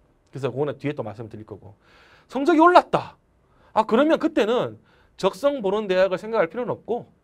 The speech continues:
정시 수능 중심의 전략을 세우면서 수시는 이제 논술 중심으로 전략을 세우는 게 정답이 될 수가 있는 거죠. 어차피 이제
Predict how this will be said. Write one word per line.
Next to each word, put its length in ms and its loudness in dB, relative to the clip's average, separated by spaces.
정시 320 -8
수능 520 -6
중심의 420 -6
전략을 400 -2
세우면서 680 -4
수시는 580 -2
이제 120 0
논술 380 0
중심으로 460 -6
전략을 340 -4
세우는 460 -4
게 280 -6
정답이 320 -6
될 100 -4
수가 160 -12
있는 180 -12
거죠. 340 -16
어차피 340 -2
이제 220 2